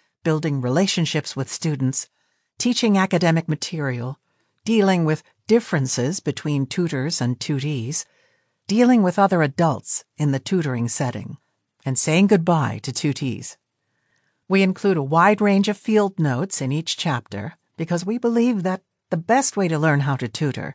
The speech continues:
is to be a fly on the wall in other people's tutoring sessions. We hope that the field notes that we have included can transport you to a variety of tutoring sessions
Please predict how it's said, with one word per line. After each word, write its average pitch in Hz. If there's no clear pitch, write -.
is 156
to 139
be 120
a 117
fly 196
on 185
the 180
wall 156
in 170
other 214
people's 139
tutoring 139
sessions. -
We 202
hope 254
that 196
the 190
field 196
notes 123
that 127
we 143
have 139
included 147
can 147
transport 202
you 135
to 151
a 143
variety 175
of 131
tutoring 123
sessions 101